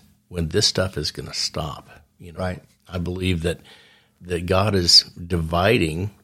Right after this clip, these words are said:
Speaker 1: the understanding of deserving and worth. You know, the truth about deserving is,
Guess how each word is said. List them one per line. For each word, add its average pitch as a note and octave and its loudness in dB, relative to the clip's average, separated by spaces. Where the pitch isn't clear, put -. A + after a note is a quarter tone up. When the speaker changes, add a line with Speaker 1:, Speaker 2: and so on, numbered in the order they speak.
Speaker 1:
the F2 -16
understanding F#2 2
of E2 0
deserving E2+ 2
and E2+ -2
worth. D#2 -6
You B2+ -4
know, A#2 6
the G#2 2
truth E3+ 4
about G#2 4
deserving F2 4
is, D#2+ -2